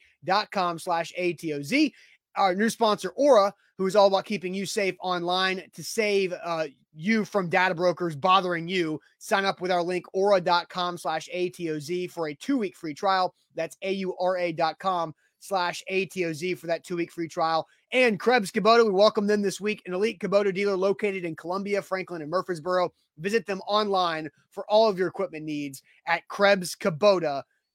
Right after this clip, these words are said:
dot com. So, Zach, we've talked Monday a lot about Will Levis, who is the headliner as the second-round pick because he plays the quarterback position, uh, as, uh,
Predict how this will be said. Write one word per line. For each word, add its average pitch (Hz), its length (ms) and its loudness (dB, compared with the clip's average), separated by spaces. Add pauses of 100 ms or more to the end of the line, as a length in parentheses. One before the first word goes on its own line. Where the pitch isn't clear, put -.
dot 170 280 0 (100)
com. 143 340 -6
So, 165 140 -12
Zach, 196 320 0
we've 202 140 -6
talked 196 340 2 (280)
Monday 180 760 2
a 170 80 -2
lot 170 340 2
about 160 400 0 (720)
Will 202 240 4
Levis, 185 440 2
who 170 400 -4
is 160 140 -6
the 160 200 -8
headliner 156 720 -4 (340)
as 180 160 0
the 180 120 -4
second-round 175 580 -2
pick 151 240 -10
because 165 280 -6
he 165 80 -6
plays 165 280 -4
the 147 80 -10
quarterback 156 440 -2
position, 151 480 -8 (320)
uh, 156 140 -2 (100)
as, 170 340 2
uh, 156 240 2